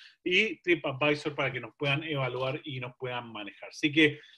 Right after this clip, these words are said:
yo quiero agradecerle a las personas que estuvieron conmigo, siempre yo trato de agradecerle primero a ellos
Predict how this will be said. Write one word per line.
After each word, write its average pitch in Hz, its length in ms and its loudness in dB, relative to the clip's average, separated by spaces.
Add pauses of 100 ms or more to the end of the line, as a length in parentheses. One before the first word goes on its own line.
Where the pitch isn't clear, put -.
(200)
yo 147 140 4
quiero 170 420 8
agradecerle 139 600 4
a 180 60 8
las 143 140 2
personas 165 340 -2
que - 100 -8
estuvieron 147 360 4
conmigo, 156 440 4
siempre 151 380 0
yo 147 160 4
trato 151 260 0
de 143 60 4
agradecerle 135 500 0
primero 139 340 -2
a 143 80 2
ellos 151 340 8